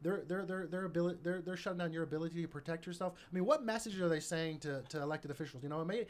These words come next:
it may be to us, but it's also like, you know what, you're not gonna be protected here. You better go with what we say. I mean, the fact is, like, you know, create, I mean,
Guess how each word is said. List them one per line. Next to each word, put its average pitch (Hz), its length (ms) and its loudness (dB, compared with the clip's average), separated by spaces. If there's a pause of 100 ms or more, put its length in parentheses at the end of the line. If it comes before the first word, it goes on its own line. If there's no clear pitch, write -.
(120)
it 175 80 -2
may 233 140 4
be 226 120 -2
to 190 180 0
us, 180 220 0
but 175 140 -2
it's 175 100 0
also 233 220 2
like, 170 160 2
you 175 40 0
know 190 60 2
what, 165 160 0
you're 220 80 4
not 277 140 2
gonna 277 100 0
be 240 80 -2
protected 196 540 -2
here. 220 160 -2
You 185 160 0
better 208 260 2
go 175 320 2
with 180 160 2
what 165 160 2
we 160 140 -2
say. 170 460 0 (300)
I 196 40 -4
mean, 185 160 2
the 165 80 2
fact 226 260 0
is, 160 100 2
like, 147 200 -2 (420)
you 147 80 -6
know, 127 160 -6 (140)
create, 165 420 0
I 160 40 -8
mean, 165 160 0